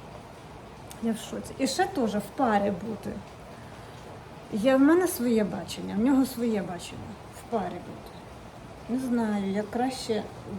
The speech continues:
виховувати дитину. Якщо ти не в парі, то ти, м, по-своєму це все робиш. Якось виходить, да. Ти можеш давити, <laughs> давити. Ти можеш щось якось, ем, е,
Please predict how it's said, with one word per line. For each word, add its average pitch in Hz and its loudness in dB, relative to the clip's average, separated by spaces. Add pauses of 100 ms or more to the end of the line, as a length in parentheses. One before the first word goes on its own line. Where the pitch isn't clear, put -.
виховувати 214 2
дитину. 190 0 (1160)
Якщо 247 2
ти - 0
не 262 8
в - 0
парі, 294 6 (120)
то 208 -4
ти, 233 8 (400)
м, 208 2 (200)
по-своєму 233 4
це 196 -4
все 185 -6
робиш. 180 -8 (160)
Якось 269 0
виходить, 202 -2
да. 185 -6 (120)
Ти 247 -2
можеш 254 4
давити, 214 2 (280)
<laughs> - 0
давити. 175 2 (840)
Ти 254 2
можеш 311 8
щось 247 2
якось, 220 4
ем, 190 -2
е, - -8